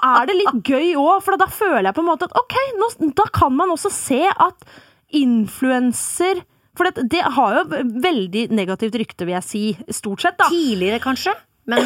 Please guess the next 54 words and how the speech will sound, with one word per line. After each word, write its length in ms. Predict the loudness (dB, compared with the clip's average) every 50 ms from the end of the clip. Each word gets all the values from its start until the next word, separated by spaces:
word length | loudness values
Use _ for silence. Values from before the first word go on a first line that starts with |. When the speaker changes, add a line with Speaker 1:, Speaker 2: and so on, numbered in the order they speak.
| 4
Speaker 2:
eh, 140 | 2 2 2
du, 580 | 0 -2 0 2 2 2 2 2 -2 -4 -6 -6
du 120 | -6 -2 0
blant 180 | 0 0 0 0 -2
annet 160 | -2 -2 -4
beviser 380 | -6 -4 -2 -4 -4 -4 -4 -4
jo 40 | -4
at 80 | -4 -4
det 100 | -2 -2
er 380 | -2 -2 -2 -2 -2 -2 -4 -6 -10 -6 _
Speaker 1:
Ja, 140 | 2 4 4 4 4
og 80 | 4 2 2
at 100 | 2 -2
Speaker 2:
en 120 | 0 0
fin 60 | 2
ting. 120 | 0 0 -4
Speaker 1:
ofte 260 | -6 -12 -10 -10 -4
snakkes 380 | 0 0 -2 0 -2 -6 -4 -2
det 80 | -2
om 100 | 0 0 -2
at 120 | -2 -2
influensere 560 | -4 -4 -4 -2 -4 -4 -4 -4 -4 -4 -6 -6
får 300 | -6 -4 -2 -2 0 -2
deg 120 | -2 -4 -4
til 80 | -8
å 20 | -6
føle 240 | -4 -4 -2 -2 -2
deg 60 | -2
dårlig, 320 | 0 0 0 2 0 -2 -2
ikke 100 | -2 -4
sant? 100 | -2 -2
Har 80 | 0 -2
lyst 160 | -2 -4 -4
til 120 | -4 -4 -4
å 20 | -4
opereres, 680 | -4 -4 -2 0 2 2 2 2 2 0 -2 -4 -4 -4 -2
eller 260 | -2 0 -2 -2 -4
fikse 400 | -6 -10 -10 -10 -12 -8 -8 -6
på 80 | -6 -4
ting 220 | -4 -2 0 0 0
og 80 | 2
tang, 220 | 2 2 2 2 0
Speaker 2:
Ja. 160 | 0 0 0
Speaker 1:
mens 260 | 0 0 -2 -4 -8 -2 2
da 140 | 2 2
er, 300 | 4 4 2 2 2 -2
se 120 | -4 -4 -4
her! 320 | 0 2 2 2 2 -2 -8 _ _ _ _ _ _ _ _
De 80 | 0 2
som 100 | 2 2
Speaker 2:
Ja. 60 | 2
Speaker 1:
følger 240 | 2 2 2 2 2
meg, 220 | 2 2 0 2 0
de, 120 | 0 -2